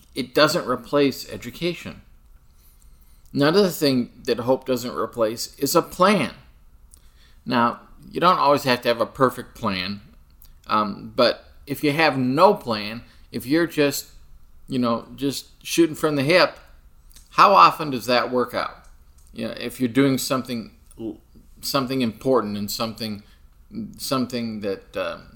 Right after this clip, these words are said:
has depth to it. Now, I'm not saying that, that you can't wing it sometimes, and sometimes winging it's all that's necessary.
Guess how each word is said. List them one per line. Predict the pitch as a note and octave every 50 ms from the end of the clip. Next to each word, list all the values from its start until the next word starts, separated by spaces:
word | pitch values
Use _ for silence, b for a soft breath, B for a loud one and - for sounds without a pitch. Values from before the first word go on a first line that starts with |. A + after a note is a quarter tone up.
| G#2+
has | A2+ A#2 A#2 A2 G#2+
depth | G2+ F#2+ A#2 A2 - - - -
to | - F#2+
it. | D#2+ - - - b b b b b b b b b -
Now, | E3 F3
I'm | F3+ E3
not | E3 D#3+ D3+ -
saying | - - D#3 C#3+ C#3 C3 B2
that, | A#2 G#2+ F#2+ - - - -
that | A#2 G#2+ G#2+
you | A2+ A#2
can't | - - - B2 A2+ G#2+
wing | A2+ A#2+ A2+ A2
it | G#2 G#2
sometimes, | - - A2 A2 G#2 G#2+ G2+ G2 G#2 G#2+ G#2+ - -
and | C3 B2
sometimes | - E3 D#3+ D#3+ C#3+ - C3+ C#3 C3+ C3 B2 -
winging | C3 C3 C3 C3 C3 B2+ B2
it's | B2 A2 - B2
all | A#2+ A2+ A2+ A2+
that's | G#2 - - -
necessary. | A#2+ A2+ - - A2+ - - - D#2 - - -